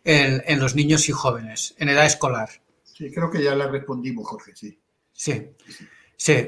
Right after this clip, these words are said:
Speaker 1: bueno,
Speaker 2: No,
Speaker 1: Carmen
Speaker 2: no,
Speaker 1: Cols-
Speaker 2: yo creo que Jorge ha sido de verdad fascinante y, y me ha encantado la conversación. Me hubiera gustado tener soporte visual, pero como les digo, he perdido gran parte de mis imágenes, pero, pero bueno, ahí nos hemos ido divirtiendo, eh, a medida que hemos ido
Speaker 1: Sí.
Speaker 2: conversando.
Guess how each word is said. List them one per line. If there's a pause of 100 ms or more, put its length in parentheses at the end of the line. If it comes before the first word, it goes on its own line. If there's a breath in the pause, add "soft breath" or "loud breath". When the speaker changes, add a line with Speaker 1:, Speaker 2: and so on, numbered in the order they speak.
Speaker 1:
bueno,
Speaker 2:
No,
Speaker 1:
Carmen
Speaker 2:
no,
Speaker 1:
Cols-
Speaker 2:
yo
creo
que
Jorge
ha
sido
de
verdad
fascinante
y,
y
me
ha
encantado
la
conversación. (320 loud breath)
Me
hubiera
gustado
tener
soporte
visual,
pero
como
les
digo,
he
perdido
gran
parte
de
mis
imágenes,
pero, (320 soft breath)
pero
bueno,
ahí
nos
hemos
ido
divirtiendo,
eh,
a
medida
que
hemos
ido
Speaker 1:
Sí.
Speaker 2:
conversando.